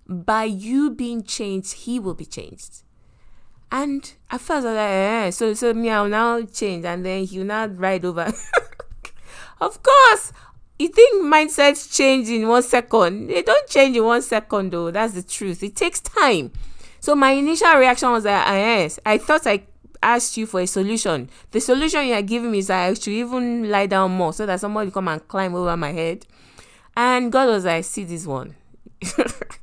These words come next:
But eventually I was like, "Okay, I hear what you're saying, and I will do it."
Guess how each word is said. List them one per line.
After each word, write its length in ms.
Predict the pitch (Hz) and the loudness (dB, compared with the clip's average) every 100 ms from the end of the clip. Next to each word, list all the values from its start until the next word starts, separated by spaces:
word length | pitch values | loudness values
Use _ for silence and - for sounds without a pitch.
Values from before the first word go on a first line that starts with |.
| - - - | -20 -20 -8
But 160 | 220 233 | -4 -2
eventually 440 | 240 294 320 - | 0 0 0 -2
I 120 | 220 196 | 0 0
was 80 | |
like, 100 | 196 | 0
"Okay, 380 | 453 - 226 370 - - | -2 0 -2 -2 -10 -10
I 140 | 190 | -6
hear 160 | 226 403 | -4 -4
what 140 | 233 | -2
you're 120 | 190 180 | -2 -2
saying, 380 | - 202 226 - | -4 -6 -6 -6
and 220 | 190 208 | -6 -6
I 60 | 220 | -8
will 80 | |
do 180 | 233 320 | -6 -4
it." 140 | - | -4